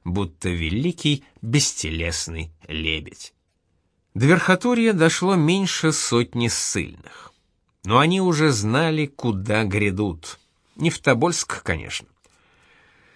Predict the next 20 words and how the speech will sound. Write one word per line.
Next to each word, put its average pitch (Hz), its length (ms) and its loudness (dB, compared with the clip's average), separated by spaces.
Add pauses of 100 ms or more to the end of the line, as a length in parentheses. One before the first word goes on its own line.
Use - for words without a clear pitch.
(500)
И 214 260 8
нам 190 240 6
грядут, 113 460 4
к - 240 -6
своему 120 580 4
кораблю. 98 800 2 (1080)
Ради 104 300 0
него 104 280 2
достойно 95 600 0
и - 160 -12
пострадать, 85 960 -4 (680)
от 85 180 -8
верхотурья 85 680 -8
снова 139 540 -6
плыли 113 480 -2
в 98 100 0
оковах 107 680 0
на 98 120 -2
плотах 101 520 -4
под 101 300 -6